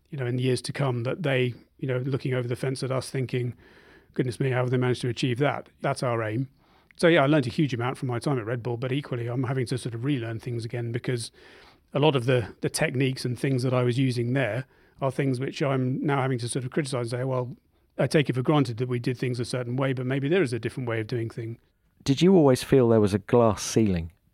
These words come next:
Speaker 2: at Red Bull Racing in the form of Chief Technical Officer Adrian Newey, and that for you to get a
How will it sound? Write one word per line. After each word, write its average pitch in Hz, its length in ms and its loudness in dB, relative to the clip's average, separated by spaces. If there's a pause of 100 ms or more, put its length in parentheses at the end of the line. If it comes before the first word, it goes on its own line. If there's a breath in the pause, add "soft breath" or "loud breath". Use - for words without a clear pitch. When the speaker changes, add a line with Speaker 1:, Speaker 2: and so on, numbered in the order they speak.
(320)
Speaker 2:
at 107 100 2
Red 107 180 6
Bull 101 120 6
Racing 101 420 4 (140)
in 117 220 6
the 110 80 6
form 110 480 6
of 107 280 4
Chief - 340 0
Technical 107 400 4
Officer 98 360 0
Adrian 104 480 4
Newey, 110 320 8
and 110 100 6
that 107 120 4 (380 loud breath)
for - 140 -2
you 123 220 8
to - 140 0
get - 600 2 (160)
a 110 320 4